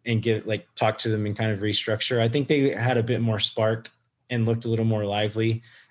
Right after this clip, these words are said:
at that point, but you still had Manny Perez <laughs> playing striker. You had Driussi, who's had maybe, like, one and a half practices with the team. Uh, and so didn't really look like it was a cohesive thing. And plus, we were kind of throwing the kitchen sink at,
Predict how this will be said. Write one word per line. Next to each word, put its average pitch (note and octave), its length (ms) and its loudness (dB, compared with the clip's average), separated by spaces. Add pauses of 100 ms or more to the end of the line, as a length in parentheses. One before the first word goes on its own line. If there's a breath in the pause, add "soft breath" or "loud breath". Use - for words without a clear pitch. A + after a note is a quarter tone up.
(140)
at A#2 120 -4
that B2+ 220 2
point, G2 320 -4
but F#2+ 300 -2 (1040)
you A2+ 180 2
still B2+ 400 2
had A#2+ 300 2
Manny A2+ 200 2
Perez A2 380 2
<laughs> - 0 -
playing A2+ 300 2
striker. A2 540 2
You A2+ 200 0
had A2 160 2
Driussi, B2 560 2
who's A#2 280 0
had G#2+ 360 2 (680 soft breath)
maybe, A#2 680 4
like, A2+ 240 2
one G#2+ 200 0
and G#2+ 140 0
a A2 60 0
half G#2+ 420 -2 (140)
practices A2+ 800 -2
with A2+ 160 -4
the A#2+ 60 -8
team. B2 460 -2 (760 loud breath)
Uh, G2 420 2
and A2+ 160 0
so A2+ 240 2 (400)
didn't C#3+ 320 2
really B2+ 400 4
look A#2 380 2
like A#2 240 2
it A#2+ 40 2
was A2 140 0
a A#2+ 60 -2
cohesive A#2 500 2
thing. A2+ 320 2
And G#2 100 -2
plus, C3+ 320 2
we B2+ 120 0
were B2 80 2
kind B2 160 0
of A2+ 80 -2
throwing A#2 260 2
the A2 60 0
kitchen A2+ 280 -4
sink G#2+ 280 -4
at, G2+ 240 -4